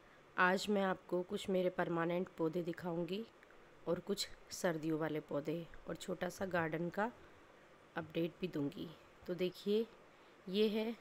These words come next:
कड़ी पत्ता का प्लांट, जिसको मैंने अभी फरवरी में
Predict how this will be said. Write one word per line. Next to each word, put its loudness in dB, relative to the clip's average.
कड़ी 4
पत्ता 2
का 2
प्लांट, 2
जिसको 2
मैंने 6
अभी 4
फरवरी 6
में 6